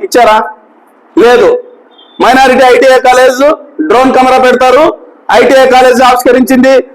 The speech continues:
మా వైఎస్ఆర్ ప్రభుత్వంలోనే, పాలిటెక్నిక్ కాలేజ్ ఆవిష్కరించింది మా వైఎస్ఆర్ ప్రభుత్వంలోనే, మెడికల్ కాలేజ్ తెచ్చింది మా వైఎస్ఆర్ ప్రభుత్వంలోనే. ఆవిష్కరణ అంటే ఏమి మీనింగ్? What is the meaning of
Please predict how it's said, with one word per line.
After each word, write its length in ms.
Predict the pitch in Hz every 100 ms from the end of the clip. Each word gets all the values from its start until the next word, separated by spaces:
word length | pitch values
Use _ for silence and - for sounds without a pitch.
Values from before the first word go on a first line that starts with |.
| - 202
మా 180 | 247
వైఎస్ఆర్ 500 | 254 254 254 247 262
ప్రభుత్వంలోనే, 800 | 254 254 269 254 254 240 247 233 - - _ -
పాలిటెక్నిక్ 420 | 247 269 269 269 262
కాలేజ్ 240 | 269 254
ఆవిష్కరించింది 600 | 254 262 262 254 247 254
మా 200 | 254 254
వైఎస్ఆర్ 380 | 262 254 254 262
ప్రభుత్వంలోనే, 760 | 247 247 240 240 233 247 220 - - -
మెడికల్ 340 | 226 262 262 262
కాలేజ్ 240 | 254 254
తెచ్చింది 380 | 254 269 285 277
మా 200 | 254 254
వైఎస్ఆర్ 380 | 262 254 262 254
ప్రభుత్వంలోనే. 540 | 247 247 247 240 240
ఆవిష్కరణ 580 | 220 226 285 - 285 269
అంటే 200 | 277 269
ఏమి 260 | 254 269 233
మీనింగ్? 360 | 240 277 240
What 220 | 302 - 254
is 100 | 254
the 100 | 247
meaning 320 | 262 254 247
of 180 | 202